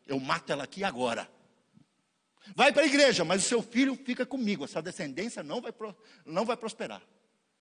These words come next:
Vai pra casa, mas deixa o seu marido. Eu vou deixar ele aqui, bebendo, consumindo drogas, pra continuar te atormentando, ainda que você esteja na igreja,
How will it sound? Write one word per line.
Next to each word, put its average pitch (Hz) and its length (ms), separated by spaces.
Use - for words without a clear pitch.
Vai 233 140
pra 277 180
casa, 262 300
mas 196 160
deixa 269 240
o - 20
seu 285 140
marido. 302 480
Eu 131 80
vou 160 100
deixar 190 360
ele 208 80
aqui, 214 260
bebendo, 135 760
consumindo 170 420
drogas, 160 520
pra 190 140
continuar 202 720
te 269 100
atormentando, 254 880
ainda 175 300
que 226 80
você 247 180
esteja 226 280
na 233 80
igreja, 170 360